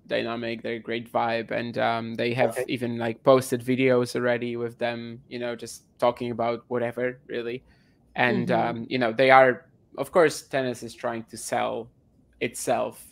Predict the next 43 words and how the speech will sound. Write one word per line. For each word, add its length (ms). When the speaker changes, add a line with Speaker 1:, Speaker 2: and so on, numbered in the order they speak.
Speaker 1:
in 160
China 680
more 280
and 140
more 240
because 340
there's 260
a 40
billion 400
people 340
there, 360
and 120
you 80
kinda 220
Speaker 2:
Yeah. 60
Speaker 1:
have 260
to, 260
and 160
there's 180
a 40
lot 160
of 100
money 280
there. 260
And 280
these 300
two 220
are 180
probably, 460
like, 180
the 80
main 580
marketable 760
stars, 640
right? 300
I 20
mean, 160
maybe 300
Jerry 280
Shang 420
if 120
he's 260
ever, 400